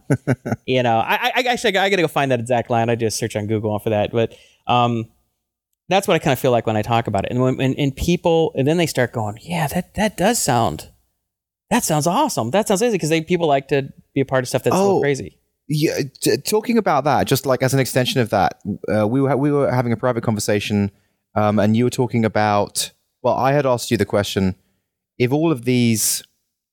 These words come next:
Speaker 1: if this really spreads across America, and, and I know that's, like,
Speaker 2: Hey, you're
Speaker 1: way
Speaker 2: having,
Speaker 1: into
Speaker 2: you're
Speaker 1: this
Speaker 2: having your
Speaker 1: is
Speaker 2: billion dollar
Speaker 1: I'm
Speaker 2: conversation.
Speaker 1: having, yeah, I'm having my billion dollar conversation. But if it does spread across America,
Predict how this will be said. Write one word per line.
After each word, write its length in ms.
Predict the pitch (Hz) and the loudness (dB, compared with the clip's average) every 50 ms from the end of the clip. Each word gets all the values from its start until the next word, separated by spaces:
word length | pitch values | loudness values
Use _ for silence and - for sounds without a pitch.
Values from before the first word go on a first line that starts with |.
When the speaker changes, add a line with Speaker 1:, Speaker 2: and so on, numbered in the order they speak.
| _ _ _ _ _ _ _ _ _ _ _ _ | _ _ _ _ _ _ _ _ _ _ _ _
Speaker 1:
if 160 | - 135 110 | -4 -4 -2
this 260 | - 185 185 - - 165 | -2 -2 -2 -2 -2 -2
really 220 | 165 160 143 131 | 0 0 0 0
spreads 340 | - - - 131 120 - - | -2 -2 -2 -2 -2 -2 -2
across 300 | - - 104 95 - - | -2 0 0 0 0 0
America, 540 | 95 92 82 78 80 82 - 87 - 101 - _ _ _ _ _ - | 0 0 2 2 2 0 0 0 -2 -2 -2 _ _ _ _ _ -2
and, 160 | - 110 101 | 0 0 2
and 160 | 76 123 113 | 2 2 2
I 60 | 110 | 2
know 220 | 110 117 117 113 101 | 2 2 2 2 2
that's, 300 | 95 90 - - - - | 2 0 0 -2 -2 0
like, 340 | 92 87 80 - - - _ _ _ _ _ _ _ _ _ | 0 0 0 -2 -8 -18 _ _ _ _ _ _ _ _ _
Speaker 2:
Hey, 100 | 156 147 | -2 0
you're 80 | - | 2
Speaker 1:
way 60 | 110 110 | 2 2
Speaker 2:
having, 140 | 110 - | 2 2
Speaker 1:
into 60 | 170 160 | 2 0
Speaker 2:
you're 80 | 165 185 | 0 2
Speaker 1:
this 40 | |
Speaker 2:
having 160 | 185 180 185 175 | 2 0 0 0
your 60 | 156 | 0
Speaker 1:
is 40 | 147 | 0
Speaker 2:
billion 240 | 156 151 147 147 139 | 0 0 0 0 2
dollar 120 | 139 135 131 | 2 0 0
Speaker 1:
I'm 40 | |
Speaker 2:
conversation. 240 | 131 143 135 131 143 156 | 0 0 0 0 2 0
Speaker 1:
having, 200 | 156 156 156 - | 0 -2 -2 0
yeah, 140 | 165 147 123 | 0 2 2
I'm 80 | 117 131 | 2 2
having 180 | 156 170 175 | 0 0 0
my 120 | 180 170 147 | 0 0 0
billion 240 | 135 143 131 127 117 | 2 2 0 2 2
dollar 140 | 117 107 104 | 2 2 2
conversation. 420 | - 107 98 107 104 90 95 95 | 2 0 0 0 0 -2 -2 -2
But 100 | 113 139 | -2 0
if 80 | 175 175 | 0 0
it 80 | 185 | 0
does 240 | 170 190 202 214 180 | 0 0 0 0 0
spread 240 | - - 143 127 107 | 0 0 0 0 0
across 300 | 101 - 101 95 - - | 0 0 0 0 0 -2
America, 480 | 92 90 90 82 78 80 - - 117 | -2 0 2 2 2 0 -2 -4 -4